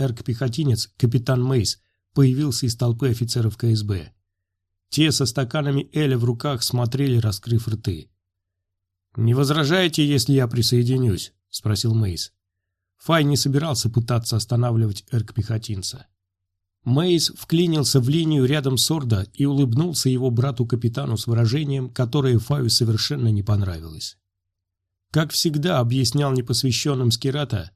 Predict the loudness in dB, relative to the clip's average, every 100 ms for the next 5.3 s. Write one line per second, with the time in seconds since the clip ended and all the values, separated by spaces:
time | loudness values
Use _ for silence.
0 | _ _ _ -4 0 2 0 0 0 0
1 | 0 2 2 2 2 0 2 2 2 -2
2 | -6 -12 -12 -2 0 0 0 -2 -2 -4
3 | -4 -2 -2 0 0 0 0 0 0 0
4 | 2 2 0 0 -2 -2 -4 -2 -4 -8
5 | -12 -16